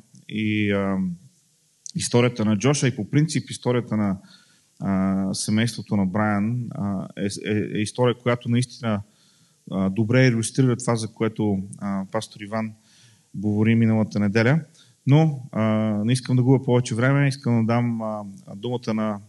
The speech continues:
брат Брайан, който ще сподели с нас, а, това, което Бог е вложил в сърцето му. So, Брайан,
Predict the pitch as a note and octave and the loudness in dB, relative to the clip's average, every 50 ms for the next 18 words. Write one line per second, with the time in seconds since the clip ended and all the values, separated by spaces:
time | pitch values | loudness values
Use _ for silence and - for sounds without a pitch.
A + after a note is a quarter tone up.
0 | - - _ _ _ _ _ _ _ _ _ _ - G#2 A2 A2+ G#2 G2+ A#2+ B2 | -20 -20 _ _ _ _ _ _ _ _ _ _ -2 0 2 2 2 2 4 4
1 | C3+ C3+ C3 - B2 A#2+ - - A#2 A2+ - - - A#2 A2+ A2 G#2+ - - - | 4 2 2 0 -2 -2 0 0 0 -2 -2 -2 0 2 2 2 2 -2 -4 -2
2 | A2 A2+ A2+ A#2+ A2 A2+ G#2+ - - A#2+ B2 B2+ B2 - - - - A#2 A2+ G#2+ | 0 2 2 2 2 0 -2 -2 0 0 0 0 0 -2 -4 -4 -2 -2 -2 -2
3 | - A2+ G#2+ - A#2+ A2+ A2+ - A#2+ A#2+ A2+ - _ _ _ _ _ _ _ _ | -2 -6 -4 0 0 0 0 0 -2 -2 -2 -6 _ _ _ _ _ _ _ _
4 | _ _ _ _ _ - G#2+ G#2 G#2 A#2 A2 - - G#2 G#2+ A2+ A#2 A2 A#2 A#2 | _ _ _ _ _ -8 -6 -2 0 -2 -2 -2 -2 -2 0 0 0 2 2 0
5 | A2 G#2+ G#2 - - - - A2+ - - G2 G2 - - A2 G#2+ G2+ G2+ F#3+ - | 0 0 0 -2 -4 -2 0 -2 -2 -2 -4 -6 -4 -4 -4 -4 -4 -4 -4 -2
6 | G#2 A2 A#2+ C3+ C3+ B2+ | -2 0 0 0 -2 -4